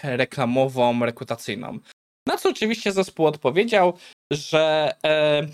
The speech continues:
no wcale tak nie jest, że dostali po pierwsze te dane nie od samego Google'a, tylko od jednego z partnerów Google'a, co dostarcza im sprzęt i że grafikę zrobili sami. Ale ja podsumuję to tak, jak ktoś powiedział w jednym z artykułów,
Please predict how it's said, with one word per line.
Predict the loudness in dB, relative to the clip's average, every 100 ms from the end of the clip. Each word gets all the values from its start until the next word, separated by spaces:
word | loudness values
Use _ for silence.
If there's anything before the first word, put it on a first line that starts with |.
| -16 _
no | -2 -2
wcale | 0 2 2
tak | 0 -2
nie | -2 -4
jest, | -4 -8 -10
że | -10
dostali | -8 -2 -2 -2
po | -4
pierwsze | -4 -6 -6
te | -4
dane | 0 2 2
nie | 0 0
od | -2
samego | -2 -2 -2 -4
Google'a, | -2 0 0 0
tylko | -2 -4 -2
od | -2
jednego | -2 -2 -2 0 -2
z | -2 -6 -2 -2 0
partnerów | -2 -2 -4 -4 -4 -6
Google'a, | -6 -4 -4
co | -6 -8
dostarcza | -6 -4 -4 -4
im | -6
sprzęt | -8 -6 -4 -2 -4 -14 -20 _ _ _ -6
i |
że | -2
grafikę | -2 0 -2 0
zrobili | 0 -2 -4 -6
sami. | -4 -8 -8 -20 _ _ _ _ -4
Ale | -2 -2 -2
ja | -2 -2
podsumuję | -2 0 0 0
to | -2
tak, | -2 0 0
jak | -4
ktoś | -10 -8
powiedział | -4 -2 0
w | 0
jednym | -2 -4
z | -6
artykułów, | -10 -10 -2 2 4 2